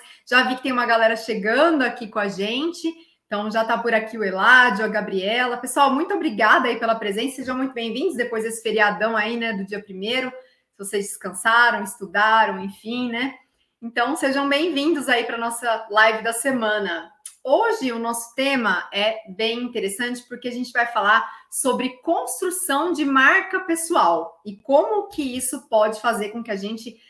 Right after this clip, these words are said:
se destaque na carreira. Você já pensou sobre isso? Você tem uma marca pessoal? Sabe exatamente o que que é isso? Como construir ou fortalecer sua marca pessoal?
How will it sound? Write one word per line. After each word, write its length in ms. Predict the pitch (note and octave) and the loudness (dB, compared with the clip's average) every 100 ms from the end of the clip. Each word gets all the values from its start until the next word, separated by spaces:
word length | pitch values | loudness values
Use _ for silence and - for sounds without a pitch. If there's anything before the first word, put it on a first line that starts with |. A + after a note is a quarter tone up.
| _ | _
se 160 | - B3 | -10 -6
destaque 600 | C#4+ - C4 C#4 - E4 | -4 2 8 8 6 0
na 120 | D#4 | -2
carreira. 480 | D#4 D4 A3 F3+ F#3 | -2 -2 -2 -4 -6
Você 120 | C#4+ | -6
já 160 | G#4 - | -6 -2
pensou 260 | C#4+ B3 | -2 -2
sobre 300 | G#3+ G3 F#3+ | -8 -8 -8
isso? 400 | A3+ A3+ - F3+ - _ _ - | -6 -6 -8 -10 -16 _ _ -16
Você 140 | A#3+ | -12
tem 200 | A3+ E4 | -4 -2
uma 160 | B3 G#3+ | 0 -2
marca 560 | G3 G#3 A#3+ A3+ A3+ | 2 6 6 6 0
pessoal? 680 | G3+ G3 - G3+ G3+ G#3+ G3 | -8 -8 -8 -2 2 2 0
Sabe 280 | - A#3+ A#3 | -2 -2 -2
exatamente 600 | A3 A3 A3 G3 A3 A3 | -2 -4 -4 -6 -8 -10
o 40 | |
que 120 | G3 G#3+ | -16 -10
que 100 | G#3 | -6
é 80 | |
isso? 300 | E3+ G#3+ - | -6 -6 -8
Como 200 | - B3 | -8 -8
construir 680 | C4+ C4 C4 - G3+ A#3 B3 | -2 -2 -2 -6 -6 -4 -4
ou 240 | G#3+ A#3 A#3+ | 0 0 -2
fortalecer 580 | G#3+ G3+ G3 F#3+ A3 G#3+ | -6 -4 -4 -4 -4 -6
sua 140 | G#3 F3 | -6 -4
marca 440 | F#3+ A3 A3 G3+ | 0 2 0 -6
pessoal? 640 | - F3 - G#3+ G3 G#3+ | -14 -14 -4 0 0 -2